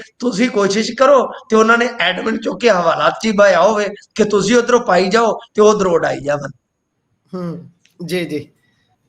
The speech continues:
Speaker 2: ਸੋ ਜੇਕਰ ਇਸ
Speaker 1: ਤੇ ਜਾਂ
Speaker 2: ਤੋਂ ਅੱਗੇ
Speaker 1: ਬਾਹਰ, ਜਾਂ,
Speaker 2: ਜੀ, ਜੀ।
Speaker 1: ਜਾਂ ਇੱਧਰ ਅਮਰੀਕਾ, ਅਫਰੀਕਾ ਦਾ ਰੱਖਿਆ ਹੋਵੇ ਐਡਮਿਨ।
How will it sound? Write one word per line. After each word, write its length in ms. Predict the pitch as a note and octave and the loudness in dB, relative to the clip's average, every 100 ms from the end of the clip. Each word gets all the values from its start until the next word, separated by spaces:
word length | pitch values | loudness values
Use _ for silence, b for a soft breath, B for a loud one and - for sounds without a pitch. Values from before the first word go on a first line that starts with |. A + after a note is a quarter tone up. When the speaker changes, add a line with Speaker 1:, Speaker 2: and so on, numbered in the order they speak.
| _ _ _ | _ _ _
Speaker 2:
ਸੋ 180 | - F#3 | -8 -4
ਜੇਕਰ 360 | F#3 G3 A#3+ | -2 0 2
ਇਸ 100 | A#3 | 4
Speaker 1:
ਤੇ 60 | G#3 | 4
ਜਾਂ 100 | G#3 | 4
Speaker 2:
ਤੋਂ 100 | A3+ | 4
ਅੱਗੇ 220 | G3 G#3+ | 4 2
Speaker 1:
ਬਾਹਰ, 420 | G#3+ G#3+ A3 - A3 | -2 -6 -8 -6 -4
ਜਾਂ, 420 | A#3 B3+ - E3+ | -4 -4 -6 -6
Speaker 2:
ਜੀ, 80 | F#3 | 0
ਜੀ। 60 | |
Speaker 1:
ਜਾਂ 220 | G3 A#3 | 2 2
ਇੱਧਰ 160 | C4+ C#4+ | 0 -2
ਅਮਰੀਕਾ, 420 | B3 G#3+ G#3 A#3+ | -2 -4 -2 -2
ਅਫਰੀਕਾ 400 | B3 G#3+ G#3 A3+ | 0 0 2 0
ਦਾ 100 | B3 | 0
ਰੱਖਿਆ 280 | B3 F#3 F#3+ | -2 0 2
ਹੋਵੇ 200 | G#3 F#3+ | 2 2
ਐਡਮਿਨ। 380 | D#3+ D3 C#3+ | 2 0 -10